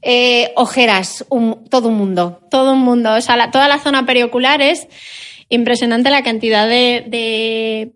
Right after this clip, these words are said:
Speaker 2: de pacientes que consultan por ello y de la, de las dudas que tienen. Es verdad que las ojeras, tanto en mujeres como en hombres, ¿vale?
Speaker 1: Ujú.
Speaker 2: Esto es indistinguible para los dos.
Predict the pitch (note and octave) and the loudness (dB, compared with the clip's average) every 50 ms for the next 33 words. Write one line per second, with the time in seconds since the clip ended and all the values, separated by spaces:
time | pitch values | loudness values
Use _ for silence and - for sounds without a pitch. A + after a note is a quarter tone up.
0 | _ _ _ - - - - - - - - A3+ A#3+ A#3 A3 G#3+ - - A#3 A#3+ | _ _ _ -14 -14 -12 -12 -14 -14 -8 -4 -2 -2 -2 -2 -4 0 0 2 2
1 | B3 D4 D4 - A#3+ A#3 A#3 A3+ A3+ - A#3+ A3+ B3+ B3+ B3+ B3 A3+ A3 A3 A#3+ | 2 0 0 0 -2 -2 0 -2 -2 0 0 0 2 2 2 2 2 2 2 2
2 | C4 C#4+ D4+ D#4 D4+ C#4 - B3 A#3+ A3+ A3 G#3+ A3+ A3 A3 G#3 G3+ - - G#3+ | 2 2 2 2 2 2 0 -2 -4 -4 -4 -4 -4 -4 -4 -6 -8 -8 -8 -8
3 | G#3+ G#3 G#3+ G#3 G#3+ C4 - _ _ _ _ _ _ _ _ - - - A3+ A#3+ | -6 -6 -6 -8 -8 -10 -16 _ _ _ _ _ _ _ _ -16 -8 -4 -2 0
4 | A3+ G#3 A3 - B3+ D4+ E4 C#4+ C#4 - A#3 G3 - C4+ C4+ B3 A#3 A#3+ A#3+ B3 | 0 0 -2 0 0 0 0 0 0 -2 -6 -2 -2 0 0 0 -2 -2 -2 0
5 | B3+ B3+ A#3 A3+ - A3+ G#3+ A#3 - A#3 - C#4+ E4 G4 G#4+ G#4 - - _ - | 0 0 0 -2 -2 -2 -2 -2 -4 -4 -2 0 0 0 0 -2 -6 -16 _ -8
6 | - A3+ A3 G#3 G#3+ G#3 G3 G#3 G#3 - A3 B3 C#4 C#4 - C#4+ B3 G#3 G#3+ G#3 | -6 -6 -4 -2 -2 -2 -2 -2 -2 -2 0 0 -2 -2 -2 -2 -2 -2 0 0
7 | A#3 B3+ C4+ F4+ A4+ A#4 - - _ _ _ - G3+ A3+ A3+ A#3+ D4 D#4+ D4 C4 | 2 2 4 2 2 0 -4 -14 _ _ _ -8 -6 -4 -4 -2 0 0 0 -2
8 | B3+ - B3+ A#3 A#3+ A#3+ A#3+ - - _ _ _ - A#3+ A3+ A3 A3+ - A3+ A3+ | 0 0 0 0 0 -2 -4 -8 -20 _ _ _ -4 -4 -2 -4 -4 -6 -4 -4
9 | A3+ A#3+ A#3+ B3+ A#3 A#3 A3+ A3 G#3+ G#3+ G#3+ G#3+ - D4 F#4 - | -2 -2 -2 -2 -2 -2 -2 -2 0 -2 -2 -2 0 -2 -2 -2